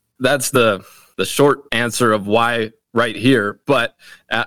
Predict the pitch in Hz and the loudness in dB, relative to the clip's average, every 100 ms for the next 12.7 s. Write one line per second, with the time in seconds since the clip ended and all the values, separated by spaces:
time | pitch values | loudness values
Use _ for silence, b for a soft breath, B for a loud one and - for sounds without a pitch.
0 | 120 131 120 131 - 127 123 123 107 101 | -2 -2 2 0 2 -2 -2 0 0 0
1 | 104 - 120 123 127 127 104 104 113 113 | -4 -2 0 2 0 -2 -6 -4 -4 -2
2 | - 127 123 113 113 113 110 - _ - | -2 0 4 4 4 2 -2 -8 _ 0
3 | 123 120 120 113 107 - 113 120 113 107 | 2 4 2 2 0 0 0 2 2 0
4 | 101 101 101 107 113 117 107 107 104 95 | 0 0 0 0 0 0 -2 -2 -4 0
5 | 139 135 127 120 113 107 104 104 104 - | 2 4 4 4 2 0 0 0 0 -2
6 | - 117 117 - 110 107 B B B _ | -2 -2 -2 2 2 2 B B B _
7 | _ - 127 156 156 131 131 113 131 127 | _ 2 4 4 2 2 0 0 -2 0
8 | 120 - 104 120 117 110 104 98 117 123 | -2 -4 -2 -2 0 -2 -2 -2 0 0
9 | 110 101 95 - 135 131 123 107 107 107 | -2 -4 -6 0 0 2 2 2 2 2
10 | 104 117 110 107 104 104 101 104 104 101 | 0 2 2 4 4 2 2 0 0 0
11 | 98 92 - 98 - 117 104 107 107 110 | 0 -2 -2 -2 0 0 0 0 0 -2
12 | 107 104 98 95 95 92 98 | -2 0 2 2 2 0 -2